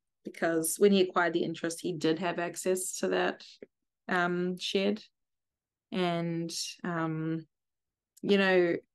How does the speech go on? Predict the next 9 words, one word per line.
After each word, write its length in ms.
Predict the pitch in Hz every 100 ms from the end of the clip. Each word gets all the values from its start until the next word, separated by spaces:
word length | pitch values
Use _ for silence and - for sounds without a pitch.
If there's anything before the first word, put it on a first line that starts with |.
| _ -
like 240 | 190 170 165
this 260 | 180 - - _ _ -
Kingfish 500 | 208 185 185 175 170
Lodge 440 | 165 170 180 -
case, 460 | - 233 247 - - - - - _ _ _
um, 640 | 180 165 160 160 156 156 - _ _ _ _
they, 140 | 185 175
like, 200 | 165 160 -
bought 460 | 165 160 156 -